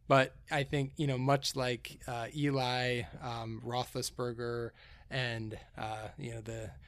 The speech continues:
the one that will be attending their, their ceremonies, Phillip Rivers, um, much like those three will always be linked together, of course, uh, this, this past class will always be linked together as well. So,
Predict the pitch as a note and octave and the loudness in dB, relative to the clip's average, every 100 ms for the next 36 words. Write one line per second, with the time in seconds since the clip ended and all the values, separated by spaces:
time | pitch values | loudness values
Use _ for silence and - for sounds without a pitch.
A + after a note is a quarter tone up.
0 | - - C3 C#3 C#3 C3+ C3 B2 C3 A#2+ | -6 2 6 8 10 8 4 2 2 2
1 | B2+ D3 C3 B2 B2 A#2 A#2 A#2 - - | 2 2 2 2 0 0 -2 -2 -6 -8
2 | A#2+ A2+ - C3 A#2+ A#2 A#2 A#2 A2+ - | -6 -4 -2 -2 0 -2 -2 -2 -4 -2
3 | A#2+ A#2 A#2+ A2+ A2 - - - - C3+ | -4 -2 -4 -4 -4 -6 -12 -20 -8 -4
4 | B2 A2 A2+ - - - - - D3 D3+ | -4 -4 -10 -14 -20 -20 -20 -2 0 4
5 | D#3 C3+ C3+ C3+ C3+ C#3+ C3+ B2 A#2 B2+ | 6 6 6 4 4 4 4 4 4 4
6 | B2 A#2 B2 B2 A#2+ - A2 A2+ A2+ A2+ | 4 2 2 2 0 -4 -4 -4 -4 -4
7 | A2+ A2+ B2 A#2 - A#2 A2+ - - E3+ | -4 -4 -6 -8 -4 -2 0 2 2 0
8 | A#2 G#2+ A2 A#2+ B2 - - C#3+ C3+ D#3+ | -4 -4 -6 -4 2 2 0 -12 -8 -4
9 | C3+ - - C#3 C#3 - C3+ B2+ B2 - | -2 -2 2 2 2 0 0 0 0 -2
10 | A#2+ A#2+ A#2+ A2 A2+ A#2 A#2 B2 A2+ A2 | -2 -2 -2 -2 -4 -4 -6 -8 -6 -6
11 | G#2+ A2 G#2+ A2 A2 - A2+ | -6 -6 -8 -6 -6 -4 -4